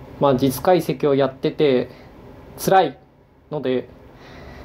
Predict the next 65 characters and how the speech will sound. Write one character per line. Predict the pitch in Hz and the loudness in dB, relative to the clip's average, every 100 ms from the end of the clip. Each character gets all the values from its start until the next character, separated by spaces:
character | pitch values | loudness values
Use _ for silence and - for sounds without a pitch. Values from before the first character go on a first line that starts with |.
| - - | -14 0
ま | 147 139 | 2 2
あ、 | |
そ | 156 | 2
の | 165 160 | 2 4
辛 | 165 151 | 2 2
さ | 147 147 | 4 4
を | 143 | 4
語 | 156 156 151 | 0 0 2
ろ | 139 131 120 - | 4 4 2 -2
う | - - | -14 -2
と | 135 | 2
い | 123 123 123 | 4 6 6
う、 | 127 - - - - - - - | 4 -2 -16 -18 -16 -14 -14 0
ま | 170 | 4
あ、 | |
以 | 196 | 6
前 | 190 | 4
確 | 160 160 | 4 2
率 | 202 208 | 4 4
微 | 196 | 4
分 | 180 190 | 6 6
方 | 185 175 | 6 4
程 | 170 | 4
式 | 156 - | 0 2
の | 135 | 2
同 | 139 | 2
じ | 139 | 2
よ | 139 | 2
う | |
な | 127 | 4
動 | 127 | 4
画 | 127 | 4
を | 131 | 2
作 | 127 127 | 0 0
り | 131 | 2
ま | 135 | 2
し | - | 2
た | 135 | 2
が、 | 143 151 - - - - - - - | 6 4 2 -6 -20 -20 -20 -16 0
あ | |
れ | 175 | 2
か | 185 | 4
ら | 170 | 2
時 | 170 151 170 | 0 0 2
は | 151 139 139 | 4 2 2
流 | 131 | 2
れ、 | 127 - - - - - - | 0 -2 -14 -20 -20 -18 0
ま | 165 | 2
あ、 | |
私 | 160 160 156 | 2 2 2
は | 143 | 2
最 | 165 139 | 0 0
近 | 156 151 | -2 0
は | |
実 | 143 139 - | 0 -4 0
解 | 143 | 0
析 | 127 127 135 | 2 -2 0
を | 131 | 0
や | |
っ | 127 | 0
て | - 135 | 0 -2
い | 120 | 0
て | 135 131 - - - | 0 0 -2 -8 -2
辛 | 165 143 | 2 4
い | 139 | 2